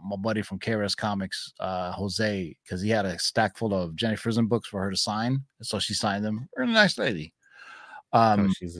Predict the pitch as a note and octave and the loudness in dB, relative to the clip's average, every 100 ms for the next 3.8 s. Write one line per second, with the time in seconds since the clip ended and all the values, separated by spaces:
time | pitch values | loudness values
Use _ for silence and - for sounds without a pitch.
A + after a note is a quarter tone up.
0 | - - G#2 F2 E2+ G#2+ F3 A3+ G3 D#3 | -10 -4 -2 -2 -4 2 4 4 6 6
1 | D3 A#2 F#2+ G2 B2+ E3 A2+ F2 D#2 - | 8 6 4 4 4 4 2 -4 -6 -12
2 | - - - A2+ D3+ D#3 - - - - | -12 -10 -4 -2 0 -2 -6 -12 -20 -20
3 | - _ _ _ _ - A#2+ A#2+ | -20 _ _ _ _ 6 8 6